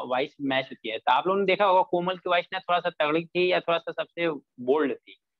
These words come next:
तो सबसे अलग थी, तो यह किसी एक तरह से, अ, boys का ऐसी voice आती है, किसी boys का, तो इस तरह से नाम याद हो जाता है। लेकिन अब जैसे अभी मेरे को क्या, अगर same voice आई तो मुझे लगा रीना ने दिया है या पूजा ने दिया हो, तो अभी एक देखिए इस बार आंसर किससे आया? मीना से।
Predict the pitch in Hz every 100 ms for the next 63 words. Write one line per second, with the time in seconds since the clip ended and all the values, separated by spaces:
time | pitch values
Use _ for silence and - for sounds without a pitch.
0 | _ _ - 202 202 - _ _ _ _
1 | 180 175 202 147 - 104 98 _ _ -
2 | 190 - 139 131 165 190 190 190 202 190
3 | 190 196 190 202 196 160 135 - 151 143
4 | 131 131 156 185 - 180 170 180 160 135
5 | 131 117 110 104 - - 156 147 160 147
6 | 117 104 _ _ - 208 202 196 202 202
7 | 185 190 180 180 170 170 156 117 - 107
8 | 135 165 160 160 - 175 151 165 170 170
9 | 170 170 - 135 117 127 - 165 170 160
10 | 160 - 156 160 156 156 156 156 147 143
11 | 139 127 107 101 143 151 - 135 127 113
12 | 101 95 _ _ _ _ _ - 170 -
13 | 156 185 180 175 175 170 170 175 175 170
14 | 165 170 160 151 135 127 123 -